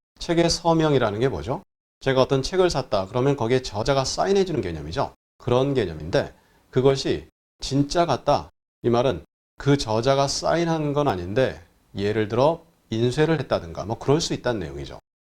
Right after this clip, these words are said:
물론 여기에 genuine 쓸 수 있습니다. 그러면 진짜다, 진품이다, 저자가 백 퍼센트 사인했다 이러한 느낌 들어가죠. I had to speak with an authentic American accent. 나는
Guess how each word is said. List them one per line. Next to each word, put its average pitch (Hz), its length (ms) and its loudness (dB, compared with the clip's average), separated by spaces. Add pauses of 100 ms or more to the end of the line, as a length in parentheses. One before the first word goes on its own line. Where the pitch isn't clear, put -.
물론 165 220 8
여기에 120 500 2 (320)
genuine 143 440 4
쓸 143 180 -4
수 - 120 -6
있습니다. 87 560 -6
그러면 110 440 2 (300)
진짜다, 123 840 0
진품이다, 120 720 0 (340)
저자가 120 580 0
백 - 240 -10
퍼센트 135 320 -4
사인했다 131 580 -2 (140)
이러한 110 280 -2
느낌 92 220 -2
들어가죠. 98 400 -4 (640)
I 127 240 8
had 160 240 6
to 156 80 4
speak 143 360 2
with 113 160 6
an 107 80 2
authentic 123 540 0
American 113 440 -2
accent. 78 460 -8 (540)
나는 123 420 2